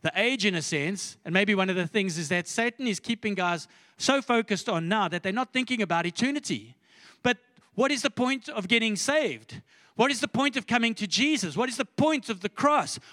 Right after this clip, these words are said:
Was to be restored into relationship with the Heavenly Father and spend eternity with Him. This life is fleeting. It's just a, and we're not thinking about eternity.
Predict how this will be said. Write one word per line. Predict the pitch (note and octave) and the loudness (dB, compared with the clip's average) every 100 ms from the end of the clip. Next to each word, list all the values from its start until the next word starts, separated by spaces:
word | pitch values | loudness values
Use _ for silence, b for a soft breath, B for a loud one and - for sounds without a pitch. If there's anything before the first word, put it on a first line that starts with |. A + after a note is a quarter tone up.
| - | 0
Was | A3 | 0
to | - G3 | 2 2
be | A3+ | 2
restored | G#3+ - - D4+ E4 | 2 0 2 2 4
into | D#4 - B3 | 0 0 2
relationship | A3 G#3+ B3+ - C4+ - G#3+ | 2 2 2 0 0 -2 -2
with | A3 | -2
the | F#3+ | 0
Heavenly | B3+ D4 C4+ | 0 0 0
Father | - F#3 E3+ E3+ B B | 0 0 0 -4 B B
and | A#3 C#4 | -2 -2
spend | G3 D#4 D4+ D4+ | 0 0 0 0
eternity | A3 E4 E4+ E4 - C#4 | 0 0 2 0 -2 -2
with | C4+ A#3 | -2 -2
Him. | C4 C4 F#3+ C3 _ _ _ _ _ _ _ _ _ _ _ _ _ | -2 -4 -6 -16 _ _ _ _ _ _ _ _ _ _ _ _ _
This | D4+ - - | -2 -2 -4
life | A3+ C4+ C#4 - | 2 4 4 4
is | C4 F#3+ | -2 -4
fleeting. | - C#4+ D4 C4 A#3 B3 | -2 0 0 0 -4 -4
It's | A#3+ - | -6 -4
just | - C#4+ G#3 - | 0 0 -2 -6
a, | A3+ G#3+ F3+ D#3+ - _ - _ _ _ _ _ _ _ _ D#4 D#4 D#4 _ _ _ _ _ _ _ _ _ _ _ _ _ _ _ _ | 0 2 2 -2 -10 _ -20 _ _ _ _ _ _ _ _ _ _ _ _ _ _ _ _ _ _ _ _ _ _ _ _ _ _ _
and | F#3 | -6
we're | G#3+ | -2
not | A3 B3 - | 0 -2 -4
thinking | A#3+ A#3 | -4 -2
about | A3+ G#3+ | -2 -4
eternity. | G#3 - G#3+ A3 G#3+ C#3 G#2 | -6 -8 -8 -8 -12 -20 -20